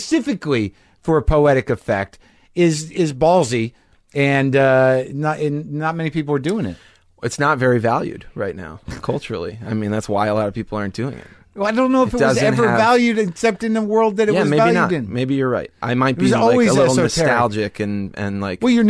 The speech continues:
Speaker 1: you're film school nostalgic.
Speaker 2: Yeah, maybe.
Speaker 1: Because, you know, those
Speaker 2: Yeah.
Speaker 1: guys were
Speaker 2: It was
Speaker 1: fighting
Speaker 2: valued in film school. Yeah, yeah.
Speaker 1: And because
Speaker 2: For
Speaker 1: those
Speaker 2: sure.
Speaker 1: guys were fighting exactly what, you know, you were fighting initially, which is that, you know, to think that, that everyone's hacking on Tarantino, hacking on other things,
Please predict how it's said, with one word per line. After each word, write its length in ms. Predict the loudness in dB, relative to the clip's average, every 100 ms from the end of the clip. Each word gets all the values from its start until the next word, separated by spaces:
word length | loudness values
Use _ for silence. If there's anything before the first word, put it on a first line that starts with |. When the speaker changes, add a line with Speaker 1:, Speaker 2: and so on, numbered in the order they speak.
| 4
Speaker 1:
you're 180 | 2 2
film 260 | 2 2 2
school 240 | 2 2
nostalgic. 580 | 0 0 0 0 -2 -4
Speaker 2:
Yeah, 220 | -4 -4
maybe. 140 | -4 -2
Speaker 1:
Because, 360 | 0 0 2
you 80 | 2
know, 140 | 0
those 320 | 2 2 2 2
Speaker 2:
Yeah. 60 |
Speaker 1:
guys 200 | 2 2
were 100 | 2
Speaker 2:
It 40 | 2
was 140 | 4
Speaker 1:
fighting 160 | 4 4
Speaker 2:
valued 320 | 4 4 4
in 100 | 2
film 240 | 0 0
school. 300 | -2 -4 -4
Yeah, 240 | 0 -2 -2
yeah. 160 | -6 -4
Speaker 1:
And 140 | -4
because 240 | -2 0
Speaker 2:
For 60 | 0 0
Speaker 1:
those 80 | 0
Speaker 2:
sure. 80 |
Speaker 1:
guys 180 | 0 0
were 100 | 0
fighting 420 | 0 0 2 0
exactly 540 | -2 0 0 0 -2 -2
what, 220 | -2 -2
you 160 | 0 2
know, 100 | 0
you 240 | 0 -2
were 160 | -2 -2
fighting 400 | 0 0 0 -2
initially, 580 | -2 -2 -4 -6 -8 -16 _ -4
which 240 | -2 2 2
is 180 | 2
that, 300 | 2 0 0 -8 -2
you 80 | 0
know, 100 | 2
to 140 | 0
think 260 | 0 -2 0
that, 400 | 0 0 -2 0
that 160 | 2
everyone's 300 | 2 0 -4
hacking 420 | -4 -4 -4 -2 -2
on 280 | -2 -4 -6
Tarantino, 600 | -2 -2 -2 -2 -2 -2
hacking 400 | -4 -4 -2 -2
on 140 | -2
other 180 | -2 -4
things, 420 | -2 -2 -4